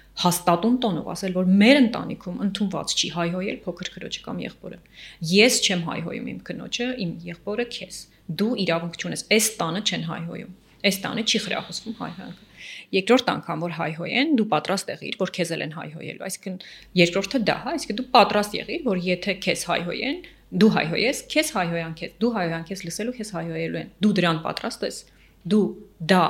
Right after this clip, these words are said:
կուզես, դա էն ա, ինչին դու ձգտում ես, դա քեզ համար օքեյ ա, թե ոչ, և երրորդ, որ,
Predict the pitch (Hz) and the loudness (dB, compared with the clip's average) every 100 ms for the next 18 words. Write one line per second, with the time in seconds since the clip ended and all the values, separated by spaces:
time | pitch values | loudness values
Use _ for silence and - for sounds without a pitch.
0 | - - 175 226 381 - - _ _ - | 0 -6 0 0 0 -2 -6 _ _ 4
1 | 202 214 - 220 220 214 - 190 208 190 | 4 4 4 6 8 4 0 0 2 2
2 | 190 190 - - - - 370 - 180 185 | 0 -4 -6 -10 -4 -4 -4 -2 -2 -2
3 | 185 - 170 175 - 175 - - - - | -6 -6 -4 -4 -6 -12 -14 -14 -8 -6
4 | 381 - - - - 269 220 185 175 220 | -6 -8 -16 -18 4 4 6 4 4 2
5 | 381 - 196 196 | 0 -4 -2 -2